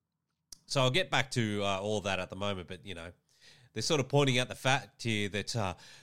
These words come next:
the new app lets users filter out replies to your threads that contain specific words, as well as block other people from mentioning you,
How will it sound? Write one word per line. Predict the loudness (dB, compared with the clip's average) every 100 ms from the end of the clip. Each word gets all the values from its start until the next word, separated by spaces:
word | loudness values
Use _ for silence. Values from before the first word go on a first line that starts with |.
| -2
the | 2
new | 4 4 4
app | 2 0 0
lets | 0 2 0
users | 0 0 0 -2
filter | -4 -2 -2 -2 -2 0
out | 0 0
replies | -6 -2 2 2 2 0 -2
to | -2
your | 0 0
threads | 0 -2 0 0 -2
that | -2 -2
contain | 0 -4 -2 0 0 0
specific | -4 -4 -2 -2 -4 -4 0
words, | 2 4 4 2 0
as | -2 -2
well | -2 0 0
as | -2 -4 -20 -20 -2
block | 2 2 0 -20 -18 -2
other | -2 0
people | -2 0 0 2 0
from | 2 0 4
mentioning | 4 4 0 2 2 2
you, | 4 4 4 0